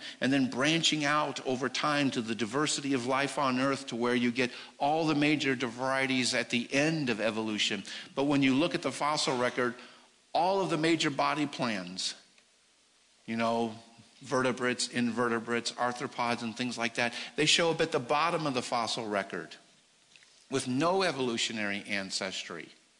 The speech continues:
So you don't have a branching tree, you have a forest of individual trees.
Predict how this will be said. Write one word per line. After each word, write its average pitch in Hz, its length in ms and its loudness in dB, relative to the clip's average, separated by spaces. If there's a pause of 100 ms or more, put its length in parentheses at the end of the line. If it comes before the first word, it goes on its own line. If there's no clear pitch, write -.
(760)
So - 120 0
you 151 80 6
don't 180 200 2
have 160 340 2
a 131 60 0
branching 139 540 0
tree, 131 600 2 (180)
you 127 120 0
have 127 140 0
a 123 60 0
forest 151 520 -2
of 117 100 -2
individual 120 560 0
trees. 98 640 -2